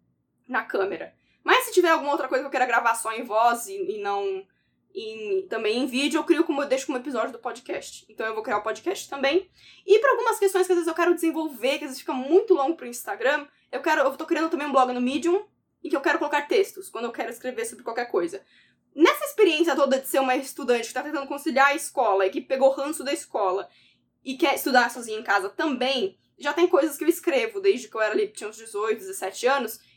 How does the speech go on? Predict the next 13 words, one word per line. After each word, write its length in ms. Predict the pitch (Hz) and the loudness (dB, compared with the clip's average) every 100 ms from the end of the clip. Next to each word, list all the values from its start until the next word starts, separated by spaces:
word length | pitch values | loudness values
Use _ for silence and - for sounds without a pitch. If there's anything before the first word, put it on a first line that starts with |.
| - | -10
Então 240 | 240 285 | 0 4
lá 120 | 294 | 4
no 80 | 311 | 2
Medium 260 | 277 277 277 | 0 -4 -4
eu 80 | |
também 180 | 269 277 | -4 -6
vou 100 | 269 | -4
deixar 360 | 269 285 240 - | -4 -2 -2 -2
textos 240 | 427 - | -8 -10
que 80 | - | -8
eu 40 | |
já 140 | 247 262 | 0 0
tenho. 400 | - 190 165 | 0 -4 -4